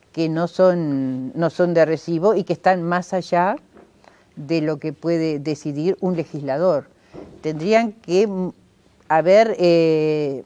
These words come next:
modificado la Constitución. Y bueno, la Constitución para modificarla tiene determinados, hay tres procedimientos, pero todos, todos son, este, eh, que requieren, además después ratificación por la voluntad popular,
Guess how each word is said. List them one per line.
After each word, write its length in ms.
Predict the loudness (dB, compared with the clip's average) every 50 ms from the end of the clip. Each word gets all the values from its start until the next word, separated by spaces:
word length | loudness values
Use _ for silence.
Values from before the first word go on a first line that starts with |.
| _
modificado 720 | -8 -6 -4 -4 -4 -4 -6 -8 -10 -2 0 2 2 2
la 140 | 2 0 0
Constitución. 800 | -2 -4 -8 -8 -12 -12 -12 -14 -10 -4 -2 -2 -2 -2 -6 -14 _ _ _ _ _ _ _ _ _ _ _ _ _ _
Y 160 | -6 -4 -4 -2
bueno, 320 | 0 0 0 0 -2 -2
la 140 | -2 -2 -2
Constitución 720 | -2 -6 -8 -6 -10 -10 -10 -10 -12 -6 0 0 0 2
para 180 | 4 4 2 4
modificarla 580 | 2 0 -4 -4 -6 -6 -2 0 0 0 0
tiene 380 | -4 -2 -4 -4 -4 -4 -6 -10 _ _ _ _ _ _ _ _ _ _ _
determinados, 1000 | -12 -8 -8 -6 -4 -4 -6 -4 -4 -4 -2 0 0 2 2 2 0 -2 -6 -18 _ _ -20 -20 _ _ _
hay 140 | -4 -4 -4
tres 200 | -2 -4 -6 -4
procedimientos, 840 | -2 -4 -2 0 2 2 2 2 2 0 0 0 0 0 -2 -4 _
pero 220 | -4 -4 -4 -4 -4
todos, 580 | -2 0 2 4 4 4 4 2 0 -4 -12 _ _ -20 -20 -20 -20 _ _ _ _ _ 2
todos 300 | 4 4 4 4 2 2
son, 320 | 2 4 4 4 4 0
este, 880 | -4 -6 -6 -8 -6 -6 -4 -4 -4 -4 -4 -4 -4 -6 -6 -8 -10 -14 -18 -20 -20 _ _ _ -12
eh, 460 | -10 -8 -8 -8 -8 -8 -10 -12 -12 -16 _ _
que 120 | -4 -4 -2
requieren, 540 | -2 -4 -6 -2 0 2 2 2 2 0
además 400 | 0 0 2 2 2 0 0 0
después 420 | 0 -2 -4 _ 0 2 2 2 2
ratificación 800 | 0 -2 -2 -4 -6 -10 -10 -8 -8 -8 -8 -2 -2 -2 -2 -2
por 140 | -2 -4 -2
la 100 | -2 -2
voluntad 440 | -2 -2 -4 -4 -4 0 -2 -2
popular, 580 | 0 -2 -4 -4 -2 -2 0 2 2 0 0 -4